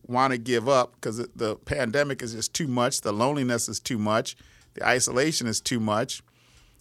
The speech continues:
And so I recorded Personal Pandemic,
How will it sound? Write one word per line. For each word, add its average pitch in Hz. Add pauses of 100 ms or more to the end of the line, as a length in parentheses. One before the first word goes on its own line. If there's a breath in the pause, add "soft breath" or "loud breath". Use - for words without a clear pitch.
(160)
And 113
so 123
I 127
recorded 135 (640)
Personal 143
Pandemic, 127